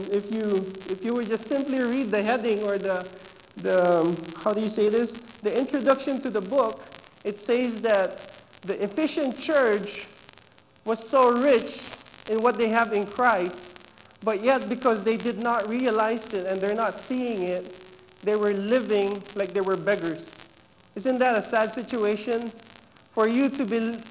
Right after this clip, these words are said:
for you to have so much privilege.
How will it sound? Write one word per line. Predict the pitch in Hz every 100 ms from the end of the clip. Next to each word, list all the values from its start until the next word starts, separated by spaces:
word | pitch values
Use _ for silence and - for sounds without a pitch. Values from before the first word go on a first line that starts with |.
| -
for | - 226
you | 233 269
to | 262
have | 240 240
so | - 262
much | 262 254 - -
privilege. | 285 240 240 196 196 190 -